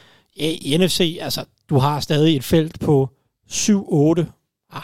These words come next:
måske ikke otte, men syv hold eller noget stil, som du bare tænker, hmm, jo, måske, men altså, de har godt nok også nogle svagheder.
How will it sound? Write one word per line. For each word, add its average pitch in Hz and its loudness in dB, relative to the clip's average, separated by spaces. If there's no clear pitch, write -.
måske - -10
ikke 135 -4
otte, 123 -2
men 135 -2
syv 208 -2
hold 147 0
eller 131 -6
noget 135 -4
stil, 131 -6
som 139 -2
du 135 -6
bare 131 -4
tænker, 135 -4
hmm, 131 -2
jo, 131 2
måske, 185 0
men 151 -2
altså, 120 -8
de 143 -6
har 131 -2
godt 151 -6
nok 165 -2
også 156 -2
nogle 143 -4
svagheder. 160 -2